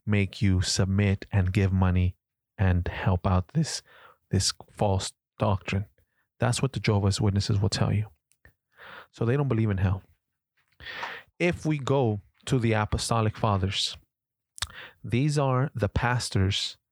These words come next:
that were left in the churches that the apostles established. If we go to First Clement, and, uh, and why do I bring this up?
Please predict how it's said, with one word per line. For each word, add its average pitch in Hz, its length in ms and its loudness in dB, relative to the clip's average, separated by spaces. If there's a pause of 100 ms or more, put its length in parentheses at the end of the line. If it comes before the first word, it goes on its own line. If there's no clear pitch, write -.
(360)
that 107 160 0
were 98 180 4
left 107 520 0 (640)
in 113 180 2
the 95 80 2
churches 104 680 0
that 98 180 0
the 104 120 0
apostles - 840 -2 (220)
established. 101 920 -2 (560)
If 117 140 -2
we 117 80 0
go 135 160 0
to 143 100 0
First - 380 -2
Clement, 101 560 0 (260)
and, 90 360 2
uh, 90 220 4 (120)
and - 220 -2
why 151 80 2
do 196 80 0
I 180 60 2
bring 135 200 0
this 117 200 0
up? 104 220 -2